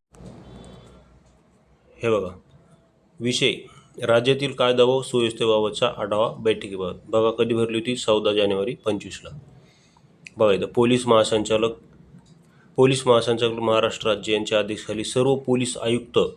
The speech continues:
सर्व प-, अ, परिक्षेत्रीय विशेष पोलीस महासंचालक, पोलीस उपमहानिरीक्षक आणि पोलीस अधीक्षक यांची दहा जानेवारी दोन हजार पंचवीस रोजी दुपारी बारा वाजता व्हिडिओ कॉन्फरन्सद्वारे कायदा व सुव्यवस्थेबाबत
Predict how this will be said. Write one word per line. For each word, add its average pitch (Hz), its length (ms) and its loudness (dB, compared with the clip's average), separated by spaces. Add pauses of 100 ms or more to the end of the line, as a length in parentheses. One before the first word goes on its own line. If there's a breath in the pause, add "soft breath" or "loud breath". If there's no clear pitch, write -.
सर्व 135 300 4
प-, 135 160 2
अ, 113 380 6
परिक्षेत्रीय 117 720 0
विशेष 110 380 0
पोलीस 113 380 0
महासंचालक, 107 680 2 (600 loud breath)
पोलीस 135 300 4
उपमहानिरीक्षक 117 1160 2
आणि 131 320 -2 (1120 soft breath)
पोलीस 147 300 2
अधीक्षक 123 500 0
यांची 120 440 -2 (100)
दहा 120 380 0 (240)
जानेवारी 117 440 4
दोन 113 200 0
हजार 110 220 -2 (540 soft breath)
पंचवीस 131 380 2
रोजी 117 240 0
दुपारी 113 520 0
बारा 117 300 2
वाजता 110 280 0
व्हिडिओ 110 340 0
कॉन्फरन्सद्वारे 110 680 0
कायदा 113 340 2
व 110 180 4
सुव्यवस्थेबाबत 104 880 0